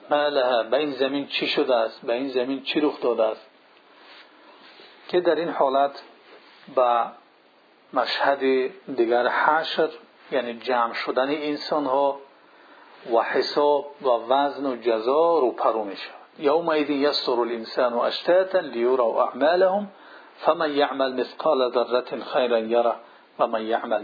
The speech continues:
мисқола зарратин шарран яра". Дар як چشم زدن، در یک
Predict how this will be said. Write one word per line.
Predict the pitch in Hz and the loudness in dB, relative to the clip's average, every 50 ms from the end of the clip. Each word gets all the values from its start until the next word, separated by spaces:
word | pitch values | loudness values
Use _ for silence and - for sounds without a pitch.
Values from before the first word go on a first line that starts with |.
| 104 | -6
мисқола | 104 95 - - - 139 117 107 107 107 | -10 -14 -12 -4 0 0 0 2 0 0
зарратин | 104 104 98 107 104 98 - - 120 104 | -2 -2 -4 -4 -6 -8 -8 -12 -12 -10
шарран | - - - 117 104 101 98 98 | -6 -4 -2 -4 -4 -6 -10 -10
яра". | 98 104 101 101 92 - - _ _ _ _ _ _ _ _ _ _ _ _ - | -8 -6 -4 -4 -6 -6 -10 _ _ _ _ _ _ _ _ _ _ _ _ -6
Дар | - 120 110 117 | -2 -2 -2 0
як | 117 131 156 160 - - - - _ _ _ _ _ _ _ _ _ _ _ _ _ _ _ _ _ _ _ _ _ _ _ _ _ _ _ _ _ _ _ _ _ _ - - - - - - | 0 0 0 -2 -4 -8 -16 -20 _ _ _ _ _ _ _ _ _ _ _ _ _ _ _ _ _ _ _ _ _ _ _ _ _ _ _ _ _ _ _ _ _ _ -20 -20 -20 -20 -14 -4
چشم | - - 135 - - - 147 123 | -2 0 0 0 -2 -6 -8 -8
زدن، | 110 - 120 113 - 139 143 151 151 | -4 -2 -2 0 2 0 0 0 0
در | 139 127 117 | -2 -2 0
یک | 117 120 135 147 | 2 2 0 0